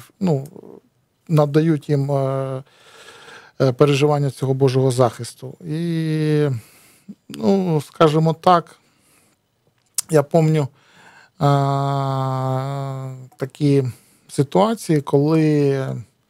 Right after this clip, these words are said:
е, люди, які були поруч зі мною, люди, які були близькі мені, люди, яких я заношу в свій молитовний список, бо більшість капеланів, незалежно від конфесії,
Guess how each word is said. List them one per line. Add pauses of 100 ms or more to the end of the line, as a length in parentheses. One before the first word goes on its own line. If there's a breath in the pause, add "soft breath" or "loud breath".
(1300 soft breath)
е, (240 loud breath)
люди, (500 loud breath)
які
були (300 soft breath)
поруч
зі
мною,
люди,
які
були
близькі
мені,
люди,
яких
я
заношу
в
свій
молитовний
список,
бо
більшість
капеланів,
незалежно
від
конфесії,